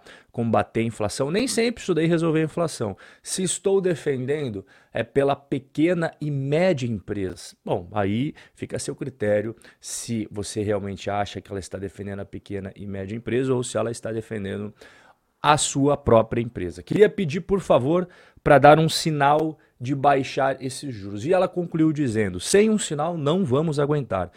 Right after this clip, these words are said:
Quantas lojas aqui já foram fechadas? Quantas pessoas já foram mandadas embora? Desigualdade social é muito grande. É emprego que salva as pessoas. Quero te pedir em nome dos brasileiros pra dar um sinal." E não é de zero vírgula vinte e cinco, que é muito pouco.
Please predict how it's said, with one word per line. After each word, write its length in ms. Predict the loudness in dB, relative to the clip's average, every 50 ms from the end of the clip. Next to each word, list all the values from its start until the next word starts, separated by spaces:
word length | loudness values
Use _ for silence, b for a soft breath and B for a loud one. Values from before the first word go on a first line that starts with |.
| B B B B B B
Quantas 460 | _ 8 8 8 8 6 6 6 6 6
lojas 420 | 4 4 6 6 6 4 2 0
aqui 220 | 0 0 0 -2
já 100 | -2 -2
foram 240 | -2 -2 -6 -6 -6
fechadas? 540 | -6 -8 -10 -6 -4 -4 -2 -2 -4 -6 -8
Quantas 320 | -8 -8 -6 -6 -8 -10
pessoas 340 | -8 -8 -8 -4 -4 -2 -2
já 80 | -2 -4
foram 220 | -4 -6 -4 -2
mandadas 400 | -2 0 0 2 2 2 2 2
embora? 480 | 2 0 2 2 4 4 4 2 0 -6 b b b b b b
Desigualdade 520 | -8 -4 0 2 2 2 2 0 0 -2 -4
social 320 | -4 -4 0 0 0 0
é 40 | 0
muito 260 | 0 -6 -4 -6 -2
grande. 420 | -2 -2 -2 -2 -2 -4 -6 -10 b b b b b
É 80 | -8
emprego 460 | -8 -6 -6 -2 0 0 0 0 0 -4
que 80 | -6
salva 240 | -2 0 2 2 2
as 80 | 0 -2
pessoas. 400 | -4 -6 -6 -4 -6 -6 -6 -4
Quero 200 | -4 -4 -4 -4
te 100 | -8 -14
pedir 280 | _ -10 -8 -6 -6
em 40 | -4
nome 200 | -2 -2 -2 -2
dos 160 | -4 -4 -4
brasileiros 580 | -2 0 2 2 2 2 2 2 2 0 0 0
pra 140 | -2 -4 0
dar 120 | 0 -2
um 80 | -2 -2
sinal." 480 | -6 -8 -8 -6 -4 -4 -4 -4 -6 b b b b b b
E 120 | -2 0 0
não 380 | 2 4 4 4 6 6 8
é 200 | 6 6 4 2 b b b b b b b
de 180 | -4 -2 -2
zero 440 | -2 -2 2 4 6 8 8 6 6
vírgula 420 | 4 2 2 2 2 2 2 2
vinte 220 | 2 0 -2 -4 -4
e 40 | -6
cinco, 560 | -6 -4 -2 -2 -2 -2 -2 -4 -6 -6 b b b b b
que 100 | _ 0
é 60 | 0
muito 300 | 0 0 -2 -4 -6 -10
pouco. 340 | -12 -6 -4 -4 -4 -6 -8